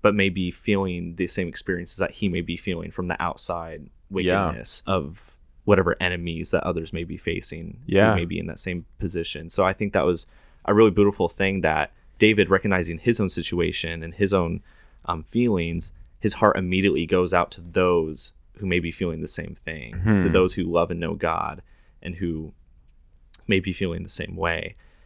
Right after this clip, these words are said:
Speaker 1: And so his prayer in a, in, in, in a paraphrased way is basically he wants, he's praying that God will allow others to experience the treatment of God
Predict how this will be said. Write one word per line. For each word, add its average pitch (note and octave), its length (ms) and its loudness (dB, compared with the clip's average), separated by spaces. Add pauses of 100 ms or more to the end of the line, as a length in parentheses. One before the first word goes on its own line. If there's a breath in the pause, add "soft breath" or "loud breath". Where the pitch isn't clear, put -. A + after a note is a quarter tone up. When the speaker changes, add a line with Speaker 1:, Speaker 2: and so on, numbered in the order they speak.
(180)
Speaker 1:
And F#2 120 -8
so F#2+ 140 4
his F2+ 140 -2
prayer A#2 420 2
in F2 140 0
a, E2+ 140 -4
in, E2+ 300 -10 (560)
in, E2 220 -14 (120)
in F2 100 -10
a E2 80 -6
paraphrased E2+ 640 -4
way F#2 240 0
is D#2+ 100 -2
basically F2 720 -4 (280)
he A2 180 0
wants, G2+ 680 -2
he's A2 180 -4
praying B2 340 0
that F#2+ 200 -2
God F#2 480 2 (680)
will G2+ 140 6
allow F#2 460 4
others G2 340 0
to - 120 -2
experience F#2 1000 -4
the E2+ 120 0
treatment - 520 -2
of E2+ 160 -10
God E2 520 0